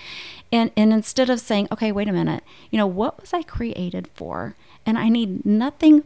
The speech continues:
but what God has given to me, and to utilize and leverage that by leaping into his everything.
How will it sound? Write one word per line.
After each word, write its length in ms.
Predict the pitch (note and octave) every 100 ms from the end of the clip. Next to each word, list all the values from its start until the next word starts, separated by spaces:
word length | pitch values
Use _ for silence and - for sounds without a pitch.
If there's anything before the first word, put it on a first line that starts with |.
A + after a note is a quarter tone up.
| -
but 160 | A3
what 160 | G#3 -
God 200 | F#3 F#3+
has 200 | G#3 -
given 340 | - F3 A3+
to 120 | C4 E4
me, 300 | D#4 F4 F4+ - - -
and 160 | A3+ A3+
to 100 | A#3+
utilize 600 | G#3 B3 C4 A3+ A3 A3
and 260 | F3+ F#3 F3
leverage 440 | F#3+ G3+ G#3 -
that 180 | - F3+
by 120 | F3+ F3+
leaping 360 | F3+ F3+ F3+
into 260 | F3 E3 F3
his 200 | F3 - -
everything. 580 | - F2+ - - F#3+